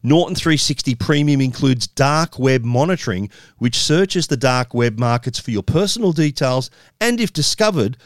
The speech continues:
will notify you. Norton three sixty Premium has multiple layers of protection for your devices,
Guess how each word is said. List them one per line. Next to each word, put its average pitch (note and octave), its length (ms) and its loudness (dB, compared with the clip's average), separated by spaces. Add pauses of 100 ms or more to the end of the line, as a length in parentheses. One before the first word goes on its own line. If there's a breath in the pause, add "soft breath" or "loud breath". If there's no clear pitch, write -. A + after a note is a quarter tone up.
(240 soft breath)
will D3+ 180 2
notify E3+ 600 2
you. D#2 340 -8 (760)
Norton F3+ 300 4
three D#3+ 180 0
sixty C#3+ 340 -2
Premium C3+ 400 2
has B2+ 220 0
multiple E3 440 0
layers C#3+ 440 0
of A2+ 80 -8
protection B2+ 560 -4
for A#2 160 -8
your A2 120 0
devices, D3 680 -2